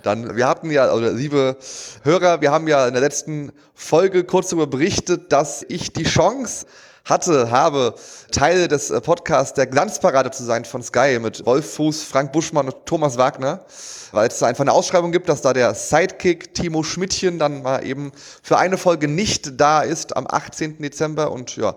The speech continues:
Sky hat gesagt, „Bewerbt euch, denkt euch was aus.“ Und ich hab mich beworben, auch halt so in meiner Rolle als Schiedsrichter.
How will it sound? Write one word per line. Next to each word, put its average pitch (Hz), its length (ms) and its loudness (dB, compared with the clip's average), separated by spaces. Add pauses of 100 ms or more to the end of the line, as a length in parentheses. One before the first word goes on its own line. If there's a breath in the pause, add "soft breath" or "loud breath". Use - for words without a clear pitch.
(340 loud breath)
Sky 131 260 2
hat 143 140 2
gesagt, 127 300 0
„Bewerbt 165 320 2
euch, 220 380 -2 (500 loud breath)
denkt 151 160 -2
euch 147 80 -2
was 139 140 2
aus.“ 180 340 2 (540)
Und 127 100 -4
ich 135 60 0
hab 160 120 0
mich 196 140 -4
beworben, 151 380 0
auch 139 160 2
halt 139 200 2
so 110 200 -4
in 95 80 -8
meiner 110 180 0
Rolle 120 160 4
als 104 160 2
Schiedsrichter. 170 600 -4